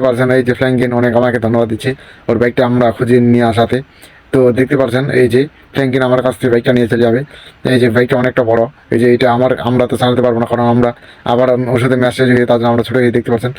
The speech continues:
এই যে হেলকা, উম, বাইকের উপর চড়ে আছে দেখতে পাচ্ছেন, হেল্ক বাইকের উপর চড়ে যে আসছে দেখতে পাচ্ছেন চলে যাবে।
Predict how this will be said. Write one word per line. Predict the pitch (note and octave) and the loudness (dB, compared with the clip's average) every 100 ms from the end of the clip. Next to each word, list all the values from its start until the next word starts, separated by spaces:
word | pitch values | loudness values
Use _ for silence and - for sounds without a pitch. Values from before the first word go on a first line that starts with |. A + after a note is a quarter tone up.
| - - - | -18 -20 -4
এই | B2+ | -2
যে | B2 D3 _ - G#2 | -2 -4 _ -6 -2
হেলকা, | B2 B2+ C3 | -2 0 0
উম, | B2+ B2 A#2+ A#2 | 0 -2 -2 0
বাইকের | B2 C3 | 0 2
উপর | B2 A#2 | 0 2
চড়ে | B2+ | 0
আছে | A#2+ A#2 | 0 0
দেখতে | A#2+ B2 | 0 0
পাচ্ছেন, | A2+ A#2 | 0 0
হেল্ক | A#2 - - - - | 0 -4 -20 -20 -4
বাইকের | A#2 B2+ C3+ | 0 2 2
উপর | B2 | 2
চড়ে | C3 B2+ | 2 0
যে | B2+ A#2+ G2+ | 2 2 2
আসছে | A#2 C3 A#2+ | 0 0 -2
দেখতে | B2 B2+ | 0 0
পাচ্ছেন | B2 A#2+ | 0 0
চলে | B2 | 2
যাবে। | A#2+ | 2